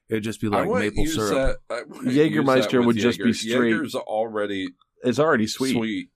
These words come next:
Speaker 3: It's like
Speaker 2: enough.
Speaker 1: It'd take
Speaker 3: half
Speaker 1: the
Speaker 3: sugar.
Speaker 1: lic-, it'd take the licorice
Speaker 2: I mean,
Speaker 1: flavor off the
Speaker 2: to
Speaker 1: back
Speaker 2: be
Speaker 1: end.
Speaker 2: honest, Jaeger's almost too sweet for me, except for the fact that it tastes like black licorice, and then I,
Speaker 3: Uh,
Speaker 2: that's
Speaker 3: it
Speaker 2: what
Speaker 3: just
Speaker 2: has
Speaker 3: turns
Speaker 2: me
Speaker 3: into
Speaker 2: loving
Speaker 3: candy.
Speaker 2: it, because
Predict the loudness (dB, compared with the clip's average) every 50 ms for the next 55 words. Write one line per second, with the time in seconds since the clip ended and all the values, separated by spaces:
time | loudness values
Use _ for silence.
0 | _ _ -6 -6 -2 0 0 0 0 0 -2 -2 -2 0 -2 -2 0 -2 -2 -2
1 | -2 0 0 0 0 0 -2 -4 -4 -6 -8 -6 -4 -6 -6 -6 _ -8 -6 -4
2 | -6 -6 -6 -6 -4 -4 -4 -4 -4 -4 -6 -6 -8 -10 -10 -10 -12 -8 -8 -6
3 | -4 -4 -4 -2 -4 -4 -4 -6 -8 -10 -8 -6 -6 -6 -6 -6 -8 -8 -4 -4
4 | -4 -4 -4 -6 -8 -8 -8 -8 -8 -8 -8 -6 -6 -4 -4 -6 -6 -8 -8 -8
5 | -8 -8 -10 -10 -8 -8 -8 -8 -8 -6 -6 -6 -6 -6 -8 -6 -6 -6 -6 -4
6 | -4 -4 -4 -4 -6 -6 -4 -6 -6 -6 -6 -6 -6 -4 -4 -6 -8 -6 _ -4
7 | -4 -4 -4 -6 -8 -8 -6 -6 -4 -6 -6 -6 -8 -10 -14 -18 -20 _ _ -8
8 | -8 -6 -6 -6 -6 -6 -6 -8 -10 _ _ _ _ _ _ _ _ _ _ _
9 | -4 -2 -2 -2 -2 -6 -14 -18 -8 -4 -2 -2 -2 -2 0 0 0 2 2 2
10 | 2 0 -2 -2 -2 -2 -2 -2 -2 -2 -2 -2 -2 -2 -4 -4 -8 _ -8 -6
11 | -6 -6 -4 -4 -4 -4 -4 -6 -8 -10 -10 -14 -18 -20